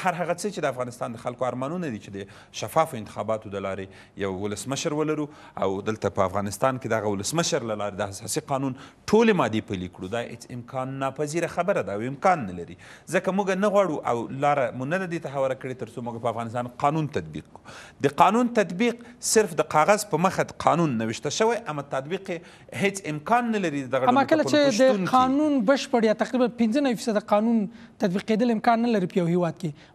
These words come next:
Speaker 2: موږ هلته ویلی شو چې ډیموکراتیک نظام لرو موږ؟
Speaker 1: کم
Speaker 2: کله
Speaker 1: لري؟
Speaker 2: چې قانون
Speaker 1: موږ،
Speaker 2: تطبیق نه شي.
Speaker 1: موږ دلته ډیموکراتیک نظام نه لرو. د ډیموکراتیک نظام ځینې فر-، ځینې مسایل موږ په افغانستان کې پلي کړي دي، اما ه-، هغه هم ډیر جزئي.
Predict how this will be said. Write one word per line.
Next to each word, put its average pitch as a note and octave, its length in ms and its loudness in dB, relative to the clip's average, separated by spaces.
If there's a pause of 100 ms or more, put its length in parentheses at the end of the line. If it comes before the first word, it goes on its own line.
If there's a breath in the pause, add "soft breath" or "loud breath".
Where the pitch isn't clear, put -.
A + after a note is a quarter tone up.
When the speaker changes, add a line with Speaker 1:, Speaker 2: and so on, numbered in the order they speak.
Speaker 2:
موږ A3 160 4
هلته B3+ 180 2
ویلی E4+ 160 2
شو - 120 -6
چې G#3+ 200 -4
ډیموکراتیک G#3+ 560 0
نظام G#3 320 2
لرو A3 180 2
موږ؟ B3+ 300 -8
Speaker 1:
کم F3 120 0
Speaker 2:
کله D4 80 6
Speaker 1:
لري؟ - 80 0
Speaker 2:
چې C4 140 -4
قانون C4+ 180 4
Speaker 1:
موږ، - 100 -4
Speaker 2:
تطبیق E3+ 280 -2
نه F3 120 -2
شي. D#3 120 -6
Speaker 1:
موږ C3 240 -2
دلته C#3 220 -8
ډیموکراتیک A#2 560 -6
نظام D#3 420 -2
نه F#3+ 100 -2
لرو. A2 180 -2 (100)
د F#2 120 -8 (160)
ډیموکراتیک E3 680 -2
نظام F3+ 360 0
ځینې D3 540 2 (480 loud breath)
فر-، E3+ 320 6
ځینې D#3+ 460 0 (100)
مسایل F3+ 420 0
موږ E3+ 240 -4
په D3 80 -2
افغانستان C#3+ 480 -6
کې D#3+ 140 -16
پلي F3 240 0
کړي E3+ 220 -4
دي، D#2 80 -14 (420 loud breath)
اما F3 180 -4
ه-، - 800 -12
هغه D#3+ 240 -2
هم E3 180 -6
ډیر D3 120 -4 (100)
جزئي. D#3+ 300 -4